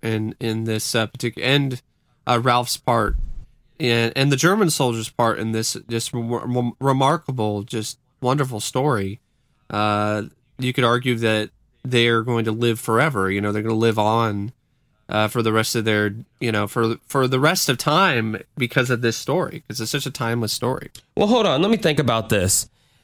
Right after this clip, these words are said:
Speaker 2: If Fritz was twelve in nineteen forty-four, that means he was born in nineteen thirty-two.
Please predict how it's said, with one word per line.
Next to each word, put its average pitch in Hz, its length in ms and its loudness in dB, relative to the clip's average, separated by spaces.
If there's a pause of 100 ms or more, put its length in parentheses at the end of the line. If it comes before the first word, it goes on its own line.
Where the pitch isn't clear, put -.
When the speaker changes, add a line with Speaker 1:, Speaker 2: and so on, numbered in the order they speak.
(120)
Speaker 2:
If 147 160 0
Fritz - 440 0
was 175 180 2
twelve 175 640 2
in 131 100 4
nineteen 147 400 4
forty-four, 143 600 4
that 151 100 0
means 240 220 4
he 220 80 6
was 156 120 4
born 160 380 4
in 135 140 4
nineteen 139 480 4
thirty-two. 107 920 2